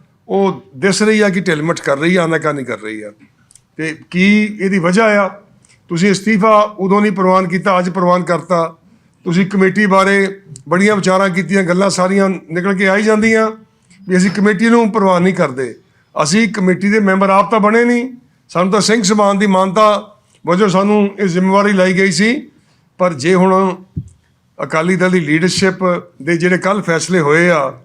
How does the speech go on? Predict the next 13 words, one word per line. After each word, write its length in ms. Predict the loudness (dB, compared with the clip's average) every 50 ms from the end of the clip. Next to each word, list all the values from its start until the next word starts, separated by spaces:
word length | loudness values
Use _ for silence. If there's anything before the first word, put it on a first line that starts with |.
| _ _ _ _ _ _ -8
ਜੇ 80 | -4 -2
ਉਹਨਾਂ 160 | 0 0 2
ਦੀ 120 | 2 2
ਗੱਲ 160 | 2 2 2 2
ਆਖੀਏ, 600 | 0 -2 0 2 2 2 2 0 -2 -4 -6 -12 _ _ _ _ _ _ _ _
ਤੇ 80 | -6 -2
ਉਹਨਾਂ 220 | 0 0 0 0
ਨੇ 160 | 2 2 0 0
ਹੁਕਮਨਾਮਿਆਂ 760 | 0 -4 -4 -4 -4 -2 -2 0 0 0 0 0 0 0 2
ਦੀ 120 | 2 2
ਉਲੰਘਣਾ 320 | 2 2 2 2 2 0 -2
ਕੀਤੀ 360 | -4 -8 -12 -8 -8 -6 -6
ਆ। 100 | -6